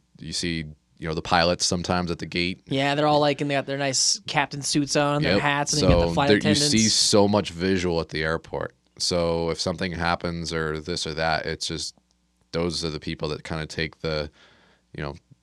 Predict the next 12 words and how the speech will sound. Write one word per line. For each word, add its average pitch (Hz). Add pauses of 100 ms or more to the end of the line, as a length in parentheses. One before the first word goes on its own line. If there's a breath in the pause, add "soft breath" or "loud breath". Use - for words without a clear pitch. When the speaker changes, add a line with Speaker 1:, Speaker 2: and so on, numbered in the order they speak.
(120)
Speaker 1:
the 82
fact 90
that 78
people 85
can 82
see 82
them, 95
they, 80
they 80
relay 78
them 80
as, 73